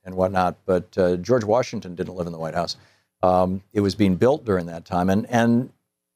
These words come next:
uh, in fact, you know, our first capital was New York and then Philadelphia, or maybe it was the other way around. And then, uh, we ended up with D C. But, uh, Donald Trump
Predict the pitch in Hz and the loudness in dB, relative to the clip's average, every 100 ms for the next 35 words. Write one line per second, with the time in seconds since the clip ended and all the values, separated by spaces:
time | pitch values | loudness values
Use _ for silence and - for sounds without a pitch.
0 | - 113 107 107 135 110 127 101 90 90 | -2 2 2 2 0 0 0 0 2 0
1 | - 113 - _ _ _ _ - 110 110 | 0 -2 -2 _ _ _ _ 2 2 2
2 | 98 87 85 92 101 117 104 92 87 82 | -4 -4 -8 -2 2 2 0 -6 -14 -10
3 | 85 85 107 107 110 98 85 87 85 90 | -6 0 2 2 2 0 0 -6 -6 -4
4 | 87 87 87 101 95 - _ _ _ - | -2 -2 -2 -2 -2 -8 _ _ _ -4
5 | 90 98 98 95 87 90 95 87 87 90 | 0 2 2 2 0 0 -2 -2 -4 -4
6 | 80 82 - 117 95 _ _ _ _ _ | -8 -6 -2 0 -2 _ _ _ _ _
7 | _ _ _ - 110 107 110 _ 110 110 | _ _ _ 2 4 4 0 _ 2 4
8 | 104 110 110 - - 170 214 - 208 147 | 4 2 0 -6 0 0 0 0 0 0